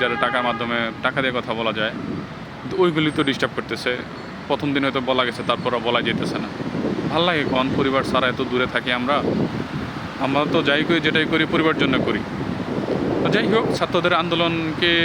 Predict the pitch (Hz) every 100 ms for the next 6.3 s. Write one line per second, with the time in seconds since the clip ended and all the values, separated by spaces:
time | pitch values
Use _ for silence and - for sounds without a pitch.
0 | 165 147 156 156 151 147 139 - 127 -
1 | - - - - - - - 120 120 123
2 | 123 123 127 127 123 120 117 - - -
3 | 143 139 131 131 123 131 131 131 131 131
4 | - - - - - 131 123 123 117 -
5 | - - - - - 139 131 127 123 131
6 | 127 - 131